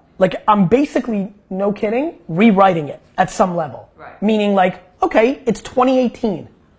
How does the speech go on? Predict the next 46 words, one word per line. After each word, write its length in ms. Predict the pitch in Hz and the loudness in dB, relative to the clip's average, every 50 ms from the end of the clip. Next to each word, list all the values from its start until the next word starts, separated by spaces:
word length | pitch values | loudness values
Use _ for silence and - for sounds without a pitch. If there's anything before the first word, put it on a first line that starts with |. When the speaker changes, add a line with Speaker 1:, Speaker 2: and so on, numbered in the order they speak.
| _ _ - | _ _ -2
Speaker 1:
What 160 | 170 185 208 | 2 4 4
do 60 | 208 | 6
you 100 | 202 202 | 6 6
do? 280 | 170 175 156 131 - - - _ _ _ _ _ _ _ | 4 4 2 0 -2 -6 -12 _ _ _ _ _ _ _
It's 120 | - 156 - | -6 -6 -6
a 40 | |
phone 300 | 165 - - 208 202 202 | -4 0 2 2 2 2
first 320 | 202 - 202 196 185 - - | 2 0 0 -2 -2 -2 -2
world. 460 | 185 185 185 185 185 180 180 180 - - - - _ _ - | 0 0 2 4 4 2 2 0 -4 -10 -20 -20 _ _ -4
It 60 | 151 | -2
used 140 | 160 160 - | -2 -2 0
to 60 | 175 | 0
be 80 | 170 160 | 0 0
a 20 | |
T 200 | 151 - - 208 185 | 2 2 2 4 4
V 160 | 190 196 185 | 4 4 2
fo-, 180 | - 202 185 | 2 2 2
first 420 | 180 - - - - 190 175 - - | 0 -2 -6 -4 -2 -2 -2 -2 -2
world. 420 | 190 175 175 175 165 160 165 165 - - - - - - - - _ - - - _ _ - - - - | 0 2 4 4 4 2 0 -4 -6 -12 -20 -20 -20 -20 -20 -20 _ -20 -20 -20 _ _ -20 -20 -18 -12
Pinterest 580 | - - 233 226 220 208 - 226 202 202 202 - | -2 2 4 4 4 4 4 2 2 2 0 -2
and 100 | 170 156 | -6 -6
Snapchat 560 | - - 214 208 196 190 - - 208 185 185 | -2 -2 0 0 0 -2 -2 0 2 2 2
and 140 | 165 160 180 | 2 0 0
Instagram, 440 | 202 196 - 202 190 190 180 175 170 | 0 0 0 0 0 0 0 -2 -4
th-, 160 | 185 185 175 | -4 -4 -4
th-, 140 | 190 196 185 | -2 0 2
th-, 160 | 190 208 202 - | 0 0 0 0
these 180 | 185 190 180 180 | 0 0 2 2
are 100 | 180 170 | 2 2
the 140 | 165 170 170 185 | 4 4 4 4
A 40 | 196 | 4
B 100 | 180 185 | 2 2
C, 220 | 175 - - 175 175 | 0 -2 0 2 4
N 160 | 214 233 220 | 4 4 4
B 100 | 214 208 | 4 2
Cs. 480 | 202 - 214 202 196 196 196 190 - - - - - - _ _ - | 2 0 0 2 2 2 0 -2 -4 -8 -16 -20 -20 -20 _ _ 0
You 80 | 147 | 0
have 100 | 160 151 | 0 2
to 80 | - 160 | 0 0
find 240 | - 180 175 185 165 | 2 2 2 2 2
your 100 | 175 175 | 2 0
passion. 720 | - - - 233 240 233 226 - - 247 226 226 240 247 - - - - 330 - - 240 - _ | 0 -2 0 2 2 2 0 0 2 2 2 2 0 -2 -6 -10 -6 -4 -4 -4 -6 -12 -14 _
There's 200 | - 196 214 208 | 0 2 2 4
a 40 | 214 | 4
lot, 180 | 208 220 220 - - | 4 2 2 2 2
I've 120 | 214 196 | 2 4